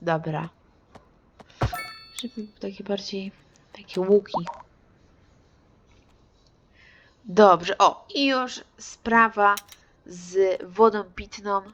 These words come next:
załatwiona. Iście i kanalizacją. Teraz tylko trzeba jakoś prąd załatwić.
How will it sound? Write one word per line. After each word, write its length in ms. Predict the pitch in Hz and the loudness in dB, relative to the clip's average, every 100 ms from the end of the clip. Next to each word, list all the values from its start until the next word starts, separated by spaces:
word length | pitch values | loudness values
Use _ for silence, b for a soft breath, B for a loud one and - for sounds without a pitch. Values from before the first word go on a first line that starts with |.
| _ | _
załatwiona. 920 | 170 180 196 180 180 - 214 208 - - | -6 0 2 0 -2 -2 0 0 -2 -12
Iście 280 | - - - | -10 -6 -4
i 180 | - 208 | -4 -4
kanalizacją. 720 | 226 214 214 220 202 - - _ _ B B B - | -2 0 -2 0 0 0 -16 _ _ B B B 4
Teraz 420 | 294 277 285 - | 4 6 0 -4
tylko 340 | - 233 240 | -2 -2 -4
trzeba 300 | 240 202 202 | -6 -6 -4
jakoś 320 | 190 185 214 | -6 -6 -8
prąd 440 | - 247 247 233 185 | -8 2 2 2 -4
załatwić. 760 | 165 156 - - - - - | -6 -4 -6 -8 -20 -20 -20